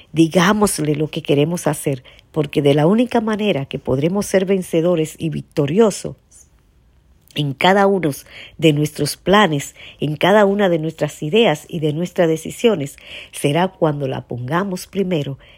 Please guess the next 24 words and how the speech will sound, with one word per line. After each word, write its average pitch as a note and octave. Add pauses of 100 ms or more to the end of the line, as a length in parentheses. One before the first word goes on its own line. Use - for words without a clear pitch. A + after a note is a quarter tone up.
en C3+
las A#2+
manos E3+
del C#3+
Altísimo D#3
Poderoso D#3+
Dios, F3 (300)
que C#3
conoce D3+
nuestro E3
mañana, F3+ (340)
conoce E3+
nuestro F3
futuro E3+ (260)
y C#3
sabe F3
lo F3
que D3+
viene C#3+ (260)
y D3
lo C#3+
que D3
nos C3
conviene C#3+